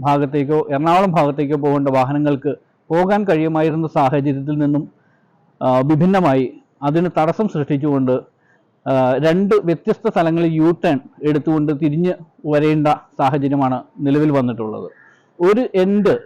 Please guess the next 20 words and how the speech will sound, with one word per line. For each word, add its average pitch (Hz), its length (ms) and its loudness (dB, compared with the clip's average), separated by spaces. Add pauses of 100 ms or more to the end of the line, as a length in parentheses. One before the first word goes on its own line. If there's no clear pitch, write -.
യു 170 160 4
ടേൺ 190 240 -2
എടുക്കുന്നതിനായിട്ട് 175 800 0
നിശ്ചയിച്ചിട്ടുള്ള 156 560 0
ഒരു 156 280 2
എൻഡ് 160 260 0
എന്ന് 156 280 2
പറയുന്നത് 131 560 0 (540)
പാലം 185 440 2 (120)
വന്ന് 165 340 2 (480)
സ-, 160 240 0
സന്ധിക്കുന്ന 185 580 2
ആ 147 80 2
ഒരു 151 160 4
ഭാഗമാണ്. 123 480 0 (840)
അതായത് 170 300 2
പുതിയതായി 214 460 2
പ്രപ്പോസ് 214 400 0
ചെയ്തിട്ടുള്ള 190 640 0 (260)
പാലം 170 340 2